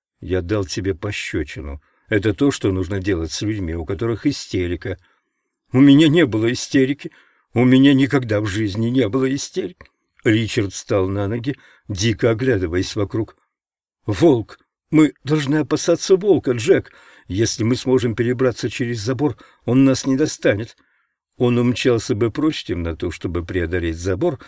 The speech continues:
который был теперь в другом мире, если бы Джек не сгреб его в охапку и не остановил. "Нет больше волка, Ричард". "А? Мы сделали это". "О чем ты говоришь?" "Долины, Ричард.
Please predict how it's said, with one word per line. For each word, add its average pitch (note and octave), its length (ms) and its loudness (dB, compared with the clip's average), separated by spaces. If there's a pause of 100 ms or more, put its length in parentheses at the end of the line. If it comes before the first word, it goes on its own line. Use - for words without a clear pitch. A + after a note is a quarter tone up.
(200)
который A2 340 2
был G#2 180 0
теперь G#2 320 0
в G2+ 80 -6
другом A#2 420 -4
мире, D2+ 280 -6
если F#2 280 -6
бы F#2+ 160 -4
Джек F#2+ 360 -4 (240)
не C3 240 6
сгреб B2+ 440 4
его D#2 220 -2
в D#2 60 -4
охапку D2 500 -8 (160)
и A2+ 160 -2
не G#2+ 140 0
остановил. G#2+ 640 -6 (480)
"Нет G2 460 -4
больше G2 480 -2
волка, G2+ 480 0
Ричард". G2 760 -6 (720)
"А? C3+ 220 -2 (500)
Мы A2 200 0
сделали F2+ 840 -2
это". F#2+ 440 -2 (580)
"О - 80 -20
чем F#2 260 -4
ты G#2 140 -2
говоришь?" G#2+ 320 -2 (120)
"Долины, G#2+ 920 -2 (240)
Ричард. A2+ 640 -4